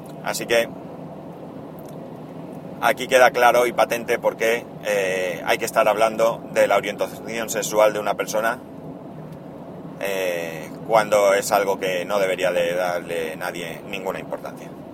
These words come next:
En fin, poco más. Ya sabéis que para poneros en contacto conmigo lo podéis hacer a través de Twitter, en arroba S Pascual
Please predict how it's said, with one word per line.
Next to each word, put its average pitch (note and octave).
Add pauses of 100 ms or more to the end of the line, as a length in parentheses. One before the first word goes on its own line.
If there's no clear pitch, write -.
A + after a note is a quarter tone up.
(120)
En A2+
fin, G2 (400)
poco A2+
más. D#2+ (580)
Ya B2+
sabéis C3+
que B2
para G#2+
poneros A2+
en A2+
contacto G#2+
conmigo C#3+
lo C#3
podéis G#2+
hacer A2
a G#2+
través G2
de F2+
Twitter, F3+ (540)
en F#2
arroba F#2+
S F#2+
Pascual D3+